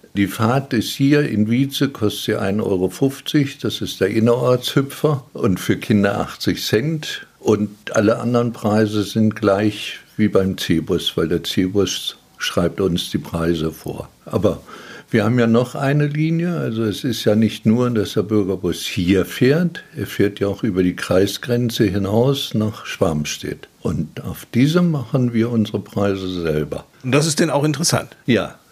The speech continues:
Speaker 1: kann man sagen, ist die einzigste Linie, die die Betriebskosten deckt.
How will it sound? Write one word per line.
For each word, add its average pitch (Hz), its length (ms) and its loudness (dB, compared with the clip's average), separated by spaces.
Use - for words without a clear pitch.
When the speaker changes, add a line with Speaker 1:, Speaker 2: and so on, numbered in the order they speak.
Speaker 1:
kann 117 200 2
man 101 140 -4
sagen, 98 340 2
ist - 180 -6
die 101 80 4
einzigste 107 600 2
Linie, 98 440 2
die 87 180 0
die 85 100 0
Betriebskosten 82 1080 -4
deckt. - 440 -8